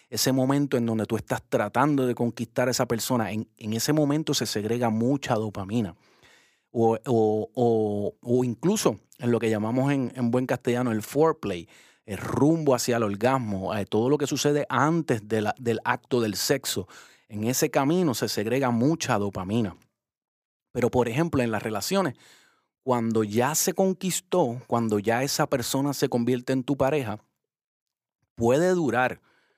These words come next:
puede durar, eh, hasta dieciocho meses esa, ese chorro de dopamina. Pero,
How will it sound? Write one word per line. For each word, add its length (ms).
puede 300
durar, 480
eh, 240
hasta 480
dieciocho 640
meses 540
esa, 560
ese 320
chorro 580
de 80
dopamina. 580
Pero, 480